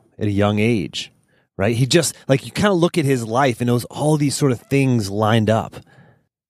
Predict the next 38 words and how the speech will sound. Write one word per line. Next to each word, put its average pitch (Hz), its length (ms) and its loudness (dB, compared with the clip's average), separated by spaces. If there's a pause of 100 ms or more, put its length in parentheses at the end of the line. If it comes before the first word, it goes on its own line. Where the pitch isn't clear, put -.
Bill 98 120 2
Gates - 260 0
not 85 180 0
saying, 87 260 0
"Yeah, 80 260 -4
but." 71 340 -2 (1160)
Yeah, 101 240 -4
but, 110 380 -2 (200)
you 104 120 0
know, 131 100 2
no, 170 300 2
he 120 100 2
achieved 160 340 0
amazing 170 420 0
things. 202 580 -2 (800)
He 123 80 -4
had 131 80 0
certain 139 240 2
things 147 260 0
in 127 80 0
place, 143 560 -2 (540)
but 120 120 0
he 139 80 0
didn't 165 220 0
lower 117 380 2
his 101 160 -2
goals 110 480 0
or 101 80 0
his 95 120 -4
expectations 113 720 2
of 101 60 2
himself 113 460 0
or 104 100 2
his 98 140 0
dreams 117 500 0
or 104 60 2
his 98 160 -2
impact 95 640 -2